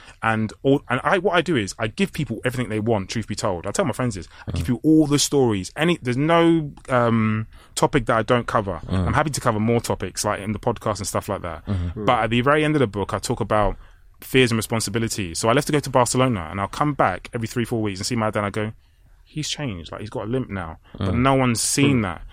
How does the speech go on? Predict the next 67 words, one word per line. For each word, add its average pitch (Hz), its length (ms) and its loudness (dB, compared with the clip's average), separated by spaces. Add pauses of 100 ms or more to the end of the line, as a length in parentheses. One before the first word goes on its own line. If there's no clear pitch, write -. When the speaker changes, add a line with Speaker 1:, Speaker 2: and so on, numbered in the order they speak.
(120)
Speaker 2:
Mm-hmm. 87 120 -6
Speaker 1:
And 131 80 0
then 139 100 2
one 151 120 6
day 139 100 6
he 120 60 4
told 127 140 0
me 123 60 2
he - 100 4
was 117 40 0
lonely. 123 460 2
And 104 80 -4
then 117 120 0
you 120 80 0
pick - 280 -8
up 147 140 0
on 117 140 0
things 101 280 -4
and 101 80 -2
you 101 60 -2
start 98 280 -2
thinking, 101 340 -6
"You 123 80 -2
know 127 120 2
what, 85 200 -4
yeah, 85 200 -10 (640)
actually, 101 380 -2
family 123 480 2
is 101 100 -2
what's 107 160 -4
really, 104 160 0
really 101 100 0
important." 98 460 -2
And 104 140 -2
then 104 320 -2
what 123 160 -2
you 113 100 0
realise 113 480 2
based 113 320 -2
on 98 400 -2 (380)
either, 101 520 0 (240)
either 110 180 -4
being 117 200 2
here 113 140 -2
today 127 380 2
or 110 140 0
just 110 220 -2
going 113 200 2
out 104 80 -2
and 104 80 0
working 117 320 2
is 92 220 -6 (240)
you 170 140 4
actually 151 200 0
don't 143 200 4
know, 151 140 2 (220)
you 151 100 -4
don't 147 240 2
know, 147 140 2
know 135 180 2
people. 98 320 -4
You 113 100 -2
don't 127 160 2
know 120 140 -2
their 110 120 -2
story. 107 480 0
Speaker 2:
Mm. 90 300 0